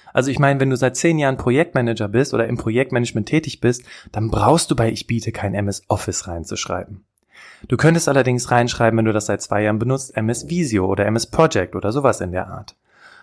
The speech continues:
Aber bitte nicht M S Office, ne, so allen möglichen Kram, Hauptsache gefunden werden.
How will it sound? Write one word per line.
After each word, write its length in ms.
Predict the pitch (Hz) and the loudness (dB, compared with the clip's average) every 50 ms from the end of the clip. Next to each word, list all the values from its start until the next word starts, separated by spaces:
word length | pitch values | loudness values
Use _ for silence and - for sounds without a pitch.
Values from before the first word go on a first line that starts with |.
| - | -12
Aber 200 | - 101 107 113 | -4 0 2 2
bitte 220 | 110 135 - - 139 | 4 2 2 2 2
nicht 200 | 135 131 - - | 0 0 -2 -2
M 80 | 117 113 | -2 -2
S 180 | 117 - - | -2 -2 -2
Office, 440 | - 127 - - 131 - - - - _ _ _ | -4 -4 -2 -4 -8 -8 -10 -16 -20 _ _ _
ne, 140 | - 143 175 | -2 0 0
so 240 | 160 117 98 104 - _ | 0 0 -2 -4 -4 _
allen 200 | - 120 131 131 | 0 2 2 4
möglichen 360 | 123 120 117 - - - 110 | 4 2 2 0 -2 -4 -6
Kram, 300 | - - 107 107 110 107 | -4 0 0 2 2 2
Hauptsache 300 | 110 104 - - 98 98 | 0 0 0 -2 -2 -2
gefunden 420 | 101 110 - 127 120 113 101 82 80 | -2 -2 0 0 0 0 -2 -6 -6
werden. 280 | 85 85 87 95 95 | -8 -10 -12 -14 -18